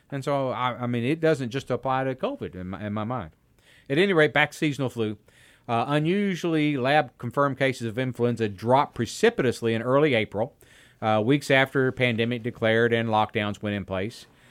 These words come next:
Uh, and they looked at a hundred fifty thousand samples from national influenza laboratories in seventy-one different countries.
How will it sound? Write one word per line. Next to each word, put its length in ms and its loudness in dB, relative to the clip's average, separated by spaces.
Uh, 360 4
and 140 0
they 80 6
looked 260 4
at 140 4
a 100 2
hundred 300 2
fifty 220 -2
thousand 340 2
samples 540 -4
from 200 -8
national 420 -2
influenza 500 -4
laboratories 500 -2
in 60 -6
seventy-one 500 0
different 300 -2
countries. 640 -6